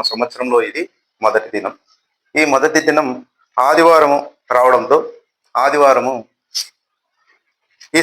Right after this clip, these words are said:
సంవత్సరానికి సూర్యుడు రాజు. సూర్యుడు శ్రీరామచంద్రునికి ఆరాధనీయమైనటువంటి దైవం. ఈరోజు మనం శ్రీరాముని గురించి, రామసేతు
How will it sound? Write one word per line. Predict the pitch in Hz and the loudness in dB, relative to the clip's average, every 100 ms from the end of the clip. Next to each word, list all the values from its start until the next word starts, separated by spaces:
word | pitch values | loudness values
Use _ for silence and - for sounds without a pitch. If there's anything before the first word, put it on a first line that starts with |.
| 160 | 0
సంవత్సరానికి | 156 170 160 143 - 135 131 - | 0 2 0 0 -2 -2 -2 0
సూర్యుడు | 147 143 117 120 | 0 2 0 2
రాజు. | 101 - _ _ _ - | 0 -2 _ _ _ -16
సూర్యుడు | - 131 143 131 107 135 - _ _ _ _ - | -2 0 2 0 -4 -8 -12 _ _ _ _ -6
శ్రీరామచంద్రునికి | - 147 156 151 139 123 113 104 104 135 147 - 117 | 0 2 4 2 0 -2 -2 -4 -4 -6 -8 -2 0
ఆరాధనీయమైనటువంటి | 123 135 127 120 113 107 104 98 104 - - _ _ _ _ 110 | 2 2 0 -4 -4 -4 -6 -4 -6 -6 -12 _ _ _ _ 0
దైవం. | 110 92 - _ _ _ _ _ _ _ | 0 0 -8 _ _ _ _ _ _ _
ఈరోజు | 131 131 131 117 | 0 2 2 2
మనం | 117 110 - _ _ _ _ - | -2 -2 -8 _ _ _ _ -4
శ్రీరాముని | 120 139 139 131 120 | 0 2 2 2 -2
గురించి, | 110 - - 180 - - - - - _ _ _ _ _ _ _ _ _ _ _ _ _ _ _ _ - | -2 -4 -6 -8 -10 -16 -20 -20 -20 _ _ _ _ _ _ _ _ _ _ _ _ _ _ _ _ -4
రామసేతు | 123 147 151 151 | -2 0 0 2